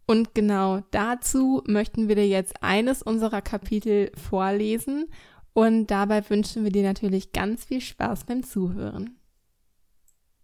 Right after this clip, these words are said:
Der Weg in ein erfolgreiches Training. Wir haben ja schon angedeutet, dass dieses E-Book kein gewöhnliches Buch zum Durchlesen ist.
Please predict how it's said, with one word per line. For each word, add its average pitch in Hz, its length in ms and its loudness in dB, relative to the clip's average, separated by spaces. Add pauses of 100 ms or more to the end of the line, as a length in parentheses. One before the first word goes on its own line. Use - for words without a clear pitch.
(1800)
Der 196 280 2
Weg 240 260 4
in 214 100 0
ein 190 140 2
erfolgreiches 214 720 0
Training. 175 540 -2 (1120)
Wir 208 240 2
haben 294 160 2
ja 226 120 2
schon 202 200 -2
angedeutet, 233 640 2
dass 196 160 -2
dieses 196 340 0
E-Book 220 280 4
kein 214 280 0
gewöhnliches 208 640 0
Buch 208 180 -4
zum 185 180 -2
Durchlesen 240 520 0
ist. 277 280 -2